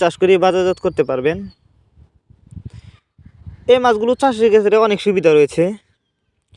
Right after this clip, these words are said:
আপনি চাইলে যে কোনো পুকুরেই খুব সহজে মাছগুলো চাষ করতে পারবেন। আর এই মাছগুলো আপনারা চাষ করে, অল্প কিছুদিন চাষ করে কিন্তু মাছগুলো বাজারজাত করতে পারবেন, কারণ এগুলো বড় সাইজের সরপুঁটি মাছের পোনা। আর যারা পুঁটি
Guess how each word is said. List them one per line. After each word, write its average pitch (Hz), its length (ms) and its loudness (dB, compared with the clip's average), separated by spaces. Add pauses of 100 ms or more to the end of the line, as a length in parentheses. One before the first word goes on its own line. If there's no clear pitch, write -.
(760)
আপনি 262 260 -2 (100)
চাইলে 220 180 6 (100)
যে 208 160 4
কোনো 220 120 2 (100)
পুকুরেই 220 380 0
খুব 208 180 -4
সহজে 185 260 2 (100)
মাছগুলো 160 380 -2
চাষ 151 200 0
করতে 143 260 -2
পারবেন। 135 280 -8 (1200)
আর 180 140 -8
এই 247 100 -4
মাছগুলো 220 340 2
আপনারা 240 400 2
চাষ 240 180 0
করে, 190 120 2 (120)
অল্প 240 140 -2 (140)
কিছুদিন 208 340 -2
চাষ 175 180 -2
করে 185 200 0
কিন্তু 175 220 -6
মাছগুলো 160 340 0
বাজারজাত 170 360 0
করতে 151 220 -2
পারবেন, 131 220 -4 (800)
কারণ 202 180 -6 (100)
এগুলো 196 200 2 (100)
বড় 202 200 4
সাইজের 180 320 0
সরপুঁটি 156 420 -2
মাছের 127 260 -10
পোনা। 120 180 -12 (1500)
আর 202 200 -8
যারা 220 240 2
পুঁটি 254 200 -6